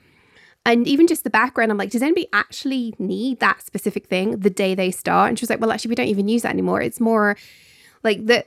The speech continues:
they've got that background so they know how we talk." I'm like, "Okay." <laughs> And I think we really need to look hard at this when we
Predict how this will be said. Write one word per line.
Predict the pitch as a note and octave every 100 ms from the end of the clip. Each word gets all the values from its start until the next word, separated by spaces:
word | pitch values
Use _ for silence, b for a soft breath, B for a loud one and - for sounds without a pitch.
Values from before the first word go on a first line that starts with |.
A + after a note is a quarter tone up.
| -
they've | A#3+ A3 -
got | A3+ A#3+
that | G#3+ -
background | G#3+ - A#3 G3+ G3+
so | G#3
they | G#3 G#3
know | G#3 G#3
how | G#3+
we | G3+ G3+
talk." | C#4+ A#3
I'm | G3+
like, | F3+ - _ E3
"Okay." | F#3+ G3 G3+ G3+ - G#4 - B3 - C4 - - b
<laughs> | b b b b b _
And | C#4
I | D4+
think | E4+
we | E4
really | D4+ C#4 D#4+ E4 D#4+
need | C#4+ C#4+ C#4
to | - D#4
look | C#4 C4 B3+ C4 - -
hard | - - - B3 A#3 - - - B2+ - - b b b b -
at | G3+ A3
this | - - A3+ -
when | A3 G3+
we | G#3+ G#3 G#3